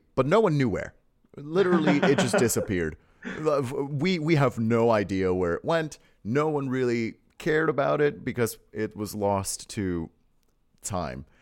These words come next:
Speaker 2: Oh, and never, never found?
Speaker 1: No, it was, because in eighteen, in eighteen sixty, in the eighteen sixties, when Maximilian of Habsburg was here,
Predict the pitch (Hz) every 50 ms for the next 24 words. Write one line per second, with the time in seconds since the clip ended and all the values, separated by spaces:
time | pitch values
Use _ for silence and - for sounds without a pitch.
0 | _ _ _ _ 175 180 170 151 151 165 160 156 160 175 185 165 - 151 147 156
1 | 160 165 156 - 143 131 139 170 202 226 226 - 156 175 190 208 214 202 190 240
2 | 254 214 143 107 - - 151 139 143 139 - - 175 160 147 147 - - - -
3 | 143 147 151 165 170 165 - 170 156 147 143 135 - - - 123 127 127 127 131
4 | 127 - 143 139 123 117 113 110 110 - - - 127 127 - - - - 107 95
5 | 95 90 90 78 - _ _ - 95 98 - - 113 110 110 117 117 117 - 123
6 | 110 - 113 - - 110 101 85 87 90 95 92 92 - - 98 95 90 80 -
7 | 104 98 98 - 90 87 87 87 - - - 90 101 107 110